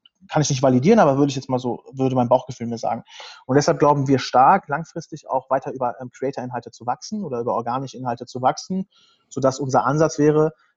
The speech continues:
und, ähm, da kann ich leider noch nicht so viel ins Detail gehen, weil ich will jetzt auch, also ich glaube, dass, wenn das so kommt, wie ich mir das wünsche und vorstelle und wie ich es gerade auch am Aufbauen bin,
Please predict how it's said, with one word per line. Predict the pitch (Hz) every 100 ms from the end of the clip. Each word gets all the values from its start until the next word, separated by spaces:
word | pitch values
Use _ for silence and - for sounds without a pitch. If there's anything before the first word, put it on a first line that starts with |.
| _
und, | 127 123 -
ähm, | 113 123
da |
kann | 127 160
ich | 160
leider | 151
noch | 139
nicht | 139 156
so | 147
viel | 165
ins | 147 135
Detail | 135 156 156 170 _ -
gehen, | 165 180 170
weil | 135 127
ich | 127
will | 147
jetzt | 139
auch, | - -
also | - 131
ich | -
glaube, | 143 160
dass, | 143 - _ _
wenn | 156 139
das | 139 131
so | 131
kommt, | - 160 156
wie | 135
ich | 127 -
mir | 131
das | 120 - -
wünsche | 147 196 226
und | 175 -
vorstelle | 208 - - 180 220
und | 170 131
wie |
ich | 135
es | 127
gerade | - 127 131
auch | 117 120
am | 117
Aufbauen | 156 - 175 170 160
bin, | 156